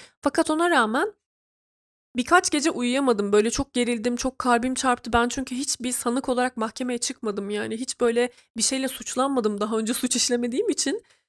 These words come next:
Çok şey zorlayıcı oldu benim için. Ve bir tane hatırlarsınız belki, sanırım bir çocuk tecavüzü davası vardı.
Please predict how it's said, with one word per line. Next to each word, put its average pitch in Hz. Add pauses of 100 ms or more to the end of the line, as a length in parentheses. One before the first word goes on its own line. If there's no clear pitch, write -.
(180)
Çok -
şey 262
zorlayıcı 226
oldu 247
benim 185
için. 349 (360)
Ve 254
bir 294
tane 311
hatırlarsınız 269
belki, 214 (320)
sanırım 254
bir 214
çocuk 247
tecavüzü 220
davası 208
vardı. 208